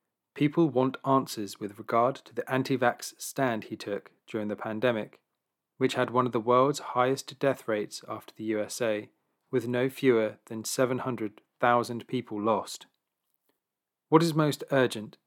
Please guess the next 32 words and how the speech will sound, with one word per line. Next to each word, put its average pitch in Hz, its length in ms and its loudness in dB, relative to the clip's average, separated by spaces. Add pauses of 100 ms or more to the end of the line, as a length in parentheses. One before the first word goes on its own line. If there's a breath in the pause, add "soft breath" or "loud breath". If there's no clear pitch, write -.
(100)
is 117 140 -12
the 117 80 -8
fact 120 320 -2
that 120 160 -6
after 120 240 -4
four 156 320 4
years 123 340 6
of 110 80 -8
the 110 100 -8
Bolsonaro 120 600 0
government, 107 500 -4 (520)
thirty-two 131 520 2
million 139 480 2
Brazilians 123 640 2 (160)
are 120 80 -2
going 107 260 0
hungry. 107 480 -2 (1160)
Clearly, 123 480 2 (140)
the 120 60 -2
new 127 220 2
president 117 600 -2
will 120 120 -4
have 120 180 -4
to 123 140 0
address 131 360 4
this - 180 -12
problem, 107 480 -8 (680)
but 131 180 -2
will 139 200 8
the 156 80 4
Brazilian 131 480 2
establishment 120 680 -6